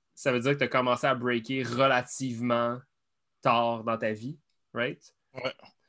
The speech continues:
Speaker 2: Ouais,
Speaker 1: Fait que,
Speaker 2: exactement.
Speaker 1: euh, est-ce que t'as, est-ce que tu faisais de la danse avant ? T'étais-tu comme intéressé par la danse, par la, tu sais, la musique ? Tu sais, y avait-tu, y avait-tu une relation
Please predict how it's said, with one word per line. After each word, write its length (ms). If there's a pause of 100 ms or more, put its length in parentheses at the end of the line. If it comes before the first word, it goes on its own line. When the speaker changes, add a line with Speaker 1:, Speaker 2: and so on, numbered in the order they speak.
(140)
Speaker 2:
Ouais, 80
Speaker 1:
Fait 80
que, 140
Speaker 2:
exactement. 440 (640)
Speaker 1:
euh, 240
est-ce 160
que 60
t'as, 200
est-ce 140
que 60
tu 80
faisais 300
de 40
la 160
danse 320
avant ? 280
T'étais-tu 340
comme 160
intéressé 500
par 160
la 140
danse, 480
par 160
la, 140
tu 80
sais, 60
la 100
musique ? 460 (640)
Tu 260
sais, 100
y 120
avait-tu, 240
y 60
avait-tu 220
une 60
relation 640